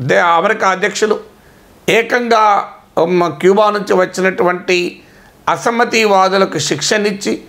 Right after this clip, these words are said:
ఆయుధాలిచ్చి, క్యూబా తీరం వైపు నడిపించి, వాళ్ళని క్యూబాలోకి దించి, ఫిడెల్ కాస్ట్రో ఏ రకంగా నియంతల్ని బట్-, నా-, ఎదిరించి అధికారంలోకి వచ్చారో,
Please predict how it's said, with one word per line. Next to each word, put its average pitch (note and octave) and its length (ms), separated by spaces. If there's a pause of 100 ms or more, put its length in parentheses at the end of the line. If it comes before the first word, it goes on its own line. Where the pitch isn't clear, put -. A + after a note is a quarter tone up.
(320)
ఆయుధాలిచ్చి, G#3 840 (540)
క్యూబా A#3+ 320
తీరం G#3 640 (140)
వైపు G3 260
నడిపించి, G#3 680 (380)
వాళ్ళని A3 360
క్యూబాలోకి A3+ 680
దించి, F3+ 720 (460)
ఫిడెల్ B3 380
కాస్ట్రో G#3+ 440
ఏ F#3 120
రకంగా G3 520
నియంతల్ని F#3 840
బట్-, E3+ 420
నా-, E3 280
ఎదిరించి G3+ 560
అధికారంలోకి E3+ 640
వచ్చారో, D3 500